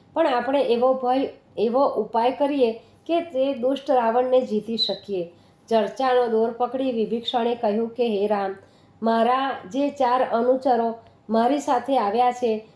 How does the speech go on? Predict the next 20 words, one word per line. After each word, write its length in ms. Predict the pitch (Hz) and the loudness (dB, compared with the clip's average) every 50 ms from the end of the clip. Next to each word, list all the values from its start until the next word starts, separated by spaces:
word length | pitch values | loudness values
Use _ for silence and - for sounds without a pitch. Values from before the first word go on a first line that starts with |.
| _ _ _ | _ _ _
તે 80 | 269 285 | 0 2
હમણાં 440 | 269 277 247 233 240 247 269 285 269 | 2 2 4 4 4 4 4 2 0
જ 120 | 285 - | -2 -2
પક્ષીનું 560 | - 262 254 262 - - 277 262 262 254 247 | -2 -2 -2 -4 -6 -2 0 2 4 4 4
રૂપ 180 | 226 226 233 233 - - | 2 0 -2 -4 -6 -6
ધરીને 520 | 240 240 254 254 254 254 247 262 262 262 - - _ _ _ - | -4 -2 0 2 2 2 2 0 -2 -6 -12 -20 _ _ _ -2
લંકામાં 560 | 196 220 226 226 220 269 254 262 254 254 247 | 0 0 0 0 0 0 0 2 2 0 0
ગયા 260 | 214 196 180 196 220 233 | 2 0 2 2 2 2
હતા. 420 | 226 220 226 - 202 196 196 196 - - - - - - - _ - | 0 0 0 -2 -2 -4 -4 -8 -12 -18 -20 -20 -20 -20 -12 _ -2
રાવણની 580 | 214 247 254 262 269 302 294 294 285 285 285 | 0 0 2 2 2 2 2 2 2 0 -2
સૈન્ય 460 | - - 262 233 233 262 269 277 285 277 | -2 0 0 0 0 2 2 2 2 2
રચના 380 | 262 240 247 269 247 247 247 | 2 0 0 -2 0 0 0
જોઈને 360 | 233 226 240 226 233 240 240 | 2 2 2 2 2 2 2
આવ્યા 340 | 240 214 190 185 208 220 220 | 0 0 0 0 2 2 2
છે. 340 | 220 220 233 208 190 196 - _ _ _ _ _ | 0 0 -2 -4 -4 -6 -10 _ _ _ _ _
તે 100 | 285 320 | 0 0
અનુસાર 560 | 311 285 269 269 262 262 262 269 247 254 254 | 2 4 4 4 4 4 2 0 0 0 0
રાવણનો 520 | 240 233 220 220 220 254 285 294 277 269 269 | 0 0 0 0 0 0 0 0 0 0 -2
સેનાપતિ 840 | 262 - 240 196 202 214 226 240 240 247 240 240 247 233 214 214 - - _ _ _ _ | -2 -2 -2 -2 0 -2 -2 0 0 -2 -2 -2 -4 -4 -6 -6 -8 -16 _ _ _ _
પ્રહસ્ત 560 | - 233 226 214 247 269 269 262 269 - - | -2 -2 0 2 2 0 0 -2 -4 -2 -2